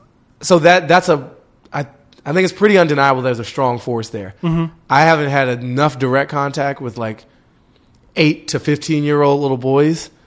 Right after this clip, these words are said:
Speaker 1: on a regular basis to s-, know how damaging it is, just seeing the results a little bit and talking to some of my friends who are in schools, um, or have kids, but they're us-, those kids are not that old yet. The other, uh, though, is seeing this,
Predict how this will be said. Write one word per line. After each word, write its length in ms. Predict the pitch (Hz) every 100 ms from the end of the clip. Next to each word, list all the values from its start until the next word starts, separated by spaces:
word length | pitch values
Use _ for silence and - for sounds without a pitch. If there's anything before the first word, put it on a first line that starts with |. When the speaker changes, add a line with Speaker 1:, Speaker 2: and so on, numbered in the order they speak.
| _ _ _
Speaker 1:
on 80 | 131
a 60 | 120
regular 360 | 135 135 131
basis 600 | 113 127 151 196 202 -
to 180 | - 139
s-, 280 | 127 - -
know 200 | 139 131
how 560 | 120 131 120 120 - - - 110
damaging 440 | 131 127 143 151
it 80 | 160
is, 180 | 175 175
just 220 | 131 -
seeing 200 | 135 123
the 60 | 113
results 420 | 107 110 117 -
a 40 |
little 160 | 127 131
bit 120 | 143
and 80 | 120
talking 200 | 113 -
to 60 |
some 160 | 107 117
of 60 | 107
my 80 | 98
friends 260 | 113 110
who 80 | 110
are 100 | 98
in 100 | 104
schools, 420 | 101 113 123 151 - - - - -
um, 260 | 113 107 113
or 140 | 117
have 240 | 113 113 107
kids, 320 | 120 123 123
but 160 | 120
they're 140 | 113 110
us-, 160 | 110 110
those 180 | 123 107
kids 220 | - 110
are 60 | 110
not 160 | 107 117
that 120 | 104
old 220 | 107 123
yet. 240 | 143 - - _ _ _ _ -
The 240 | 139 156
other, 520 | 175 196 165 151 151
uh, 180 | - -
though, 480 | 165 131 131 127 120
is 460 | 131 123 120 117 - _ _ _ _ _ _ -
seeing 580 | - - 156 165 156 143
this, 400 | 131 127 - -